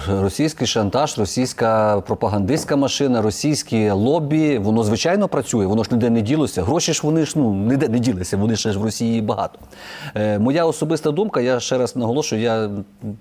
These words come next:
багато що, як кажуть, е, спілкувався і з поляками, і з журналістами польськими і так далі, і, скажімо так, вона не змінилася. Я до сих пір вважаю, що це були руки-, ракети російські. Ну,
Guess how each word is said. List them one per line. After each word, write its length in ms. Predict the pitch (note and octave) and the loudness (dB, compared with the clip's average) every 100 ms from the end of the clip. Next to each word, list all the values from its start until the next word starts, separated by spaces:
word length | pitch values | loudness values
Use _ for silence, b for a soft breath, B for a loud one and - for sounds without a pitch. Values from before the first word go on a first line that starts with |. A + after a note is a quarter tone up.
| - | -8
багато 500 | G2+ B2 C3+ - G2+ | -4 0 -2 -2 -6
що, 540 | - A2+ G#2 G#2 G2+ G#2 | -2 -2 0 -2 -4 -6
як 120 | G2+ | -4
кажуть, 460 | - A2 G#2+ - B B B B | -2 -2 -2 -6 B B B B
е, 340 | A2 A#2 A2+ G#2+ | 0 2 2 0
спілкувався 580 | - B2+ C3 E3 D#3 B2+ | 0 -2 0 0 0 0
і 200 | A#2 G#2 | 0 -2
з 100 | - | -2
поляками, 760 | - B2+ - D3+ C#3 B2+ A2+ | 0 0 0 0 2 2 0
і 100 | G#2+ | 0
з 40 | G2+ | 0
журналістами 600 | A2 A2 A#2 E3+ D#3 C#3 | 0 2 0 0 -2 0
польськими 440 | C#3+ B2 - A2+ | 0 -2 -2 -2
і 20 | |
так 160 | A2 G#2 | -2 -2
далі, 340 | C3 F#3 D#3+ A#2+ | 0 0 0 0
і, 400 | B2 B2 B2 A#2+ | 0 0 -2 -2
скажімо 260 | C#3 C3+ | -2 0
так, 160 | B2+ A2 | -2 -2
вона 220 | A#2 C#3+ | 0 2
не 260 | C#3 D3 D3 | 2 2 2
змінилася. 640 | C#3 C3+ G#2+ G#2 - F3+ G#3+ C3 | 2 0 0 -2 -2 -4 -2 -2
Я 220 | C3 B2 - - | 0 0 -6 -12
до 280 | A2+ B2 C3+ | -4 -2 -2
сих 180 | A#2+ - | -4 -4
пір 180 | A2+ | -2
вважаю, 380 | G2+ A2 G#2+ G2 | 0 0 0 -2
що 140 | - G2+ | -4 -8
це 180 | - | -6
були 280 | G#2+ G#2 G2+ | -6 -4 -6
руки-, 300 | G2 F#2 G2 | -6 -8 -8
ракети 460 | F#2+ G#2 - G2 G2+ G2+ G2 | -6 -6 -8 -8 -8 -6 -4
російські. 600 | G2+ B2+ B2 C3+ - F#3 G3+ - | -4 -4 -4 -6 -8 -10 -10 -4
Ну, 180 | D#3 | -2